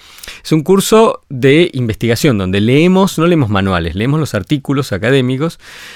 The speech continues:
Entonces, claro, para cada temática, digamos, yo elegía un artículo, por ejemplo, hablamos antes de la concentración de la atención, entonces elegía un artículo, pero hay como veinte más que son interesantes.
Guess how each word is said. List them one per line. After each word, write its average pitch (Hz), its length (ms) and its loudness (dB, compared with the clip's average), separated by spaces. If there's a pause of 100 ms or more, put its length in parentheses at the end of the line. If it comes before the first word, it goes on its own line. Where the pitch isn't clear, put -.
(380)
Entonces, 208 360 0
claro, - 420 0
para 139 220 0
cada 214 220 2
temática, 127 800 0 (140)
digamos, 95 300 -4
yo 113 60 0
elegía 120 260 0
un 139 180 6
artículo, 104 640 -2 (140)
por 87 100 -10
ejemplo, 98 320 -4
hablamos 90 340 -2
antes 101 220 -2
de 104 60 -2
la 87 100 -2
concentración 104 760 -2
de 127 120 2
la 110 80 2
atención, 101 460 -2
entonces 92 240 -6
elegía 95 220 -6
un 104 100 0
artículo, 135 500 -2
pero 101 160 -2
hay 139 160 0 (260)
como 92 120 -6
veinte 123 460 2
más 95 240 -4
que - 120 -14
son 92 160 -6
interesantes. 85 640 -6